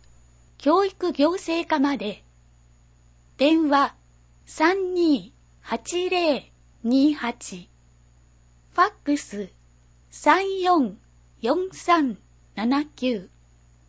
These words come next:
メールアドレス、ケーワイオーユー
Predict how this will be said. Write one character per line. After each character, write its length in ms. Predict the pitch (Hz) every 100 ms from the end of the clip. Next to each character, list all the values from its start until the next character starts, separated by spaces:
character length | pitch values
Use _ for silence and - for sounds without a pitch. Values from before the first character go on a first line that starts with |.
| _ _ _ _ _ _
メ 220 | 247 320 392
ー 20 |
ル 140 | 392
ア 140 | 392 381
ド 120 | 294
レ 140 | 240
ス、 380 | 254 - 180 170 _ _ _ _ _ _ _
ケ 320 | - 320 381 403
ー 60 |
ワ 180 | 392 381
イ 180 | 359 339
オ 360 | - 349 320 185
ー 40 | - _ _ _ _ -
ユ 300 | 254 349
ー 60 | 381